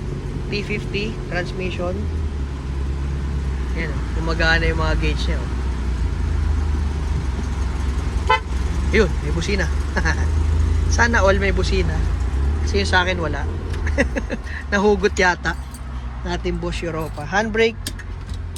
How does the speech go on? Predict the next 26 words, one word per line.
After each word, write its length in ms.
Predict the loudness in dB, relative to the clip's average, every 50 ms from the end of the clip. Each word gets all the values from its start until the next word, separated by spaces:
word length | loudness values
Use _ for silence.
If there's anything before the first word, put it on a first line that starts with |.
| -2 0 0 0 2
Working. 400 | 2 2 2 2 0 -2 -2 0
Na-test 320 | 0 0 0 0 0 0 0
drive 240 | 2 0 2 2 2
ko 80 | 2
na 80 | 2 2
rin 80 | 2
to 160 | 0 0 2 2
kanina. 560 | 2 2 2 2 2 2 2 2 2 0 -2 -6 -10 -10 -10 -10 -12 -12 -10 -10 -10 -8
Super 480 | -4 -2 -2 -2 0 2 2 2 2 2
lambot 400 | 0 -2 -2 0 -2 -2 -2 -2 0
ng 120 | -2 -2 0
clutch. 400 | 0 0 0 0 -2 -4 -6 -6 -6 -6 -8 -8 -8 -8 -8 -10 -10 -10 -10 -10 -8
Grabe 400 | -4 -2 0 0 0 0 0 0
yan. 160 | 0 -2 -2 -4 -6 -6 -6 -8 -8 -8 -8 -8 -8 -10 -10 -10 -12 -12 -10 -10 -10 -8 -8 -8 -2
Ayun, 320 | 0 2 4 4 4 2
oh. 40 | 0 -2 -4 -6 -6 -6 -8 -8 -8 -8 -6 -4 -4 -4 -2 -2
Eh, 160 | -2 0 2
sobrang 320 | 2 2 4 4 4 4
lambot 280 | 4 2 2 2 2 2 2
ng 120 | 0 0 0
clutch. 480 | 0 0 0 0 -2 -4 -6 -6 -6 -8 -8 -8 -8 -8 -8 -6 -6 -8 -8 -8 -8 -8 -8 -8 -8 -8 -8 -8 -8 -6 -6 -4 -2 -2 -2 -2 -2 -4 -4 -4 -4 -4 -4 -4 -6 -6 -6 -6 -6 -6 -6 -6 -6 -6 -4 -4 -4 -4 -4 -4 -4 -4 -2 -2 -2 -2 0
Grabe. 480 | 2 2 4 4 4 4 4 2 2 2 2 2 2 2 4 4
Preno, 320 | 6 6 6 6 6 4
ang 160 | 4 4 4 2
lakas 320 | 2 2 2 2 2 2
din. 240 | 4 4 4 4